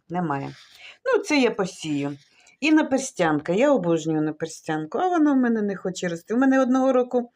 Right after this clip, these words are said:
я сіяла, було декілька штучок, але вони не насіялися. І отаку капусту ще взяла, отак. Вона також кучерява.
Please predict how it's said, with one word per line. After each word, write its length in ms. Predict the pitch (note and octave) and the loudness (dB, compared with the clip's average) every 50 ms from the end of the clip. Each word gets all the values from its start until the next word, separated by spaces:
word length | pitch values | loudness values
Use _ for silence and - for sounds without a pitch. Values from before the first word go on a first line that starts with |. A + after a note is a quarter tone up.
| _ _ _ - - - - - _ _ | _ _ _ -20 -20 -20 -20 -20 _ _
я 160 | - A3 B3 B3 | 0 2 2 2
сіяла, 520 | A#3+ - - D4+ C4+ A#3+ A3+ G#3+ G#3 G3+ | 2 0 0 2 2 4 4 4 4 2
було 300 | G3 G#3 A3+ A3 G3+ F#3+ | 2 0 2 4 4 2
декілька 560 | F3+ E3+ F3+ F3 E3+ - E3+ E3 D#3 - F3 | 2 2 0 -2 0 -4 -10 -8 -4 -4 -6
штучок, 580 | E3+ - - - E3 D#3 D3 - - D3+ - - _ - - | -6 -6 -8 -8 -8 -8 -6 -8 -8 -8 -10 -12 _ -6 -2
але 220 | B3 D4 D4+ D4 | 0 2 2 2
вони 260 | C4 C4+ C4+ C4 B3+ | 4 4 4 4 4
не 100 | A#3+ A#3+ | 4 2
насіялися. 1000 | A#3 A3 A3 G#3 - - - F3 E3 D#3 D#3 D3+ D3 D3 D3+ D3 - - D3 D3+ - _ _ _ _ _ _ - - - - _ _ | 2 0 -2 -4 -8 -10 -6 -6 -2 0 0 0 0 -2 -4 -8 -8 -10 -10 -10 -10 _ _ _ _ _ _ -20 -20 -20 -20 _ _
І 100 | - G4 | 2 4
отаку 360 | G#4+ G4 - D#4 - - B3+ A#3+ | 4 4 2 0 -2 -2 -4 -2
капусту 540 | B3 A3+ A3 A3 G#3+ G3+ F#3 - _ - | -2 -2 -2 -2 -6 -6 -6 -8 _ -10
ще 240 | F#3+ F#3 - - F#3 | -8 -8 -4 -4 -4
взяла, 400 | F3 F3 E3+ F#3 F#3 F3+ F3 F3+ | -6 -2 0 0 2 4 4 4
отак. 380 | F3 F3 F3 F3 - E3 E3+ - | 4 2 2 0 -2 -2 -2 0
Вона 220 | A3 A3 G#3+ G3+ | 0 0 0 0
також 440 | F#3+ - F3+ D#3 - - D#3+ - - | -2 -2 -4 -4 -2 -6 -10 -10 -10
кучерява. 720 | - E3+ - - - E3+ F3+ G#3 G#3+ G#3 F#3+ F#3 F#3 F#3 | -14 -12 -12 -6 -4 -2 0 0 0 0 -2 -4 -4 -6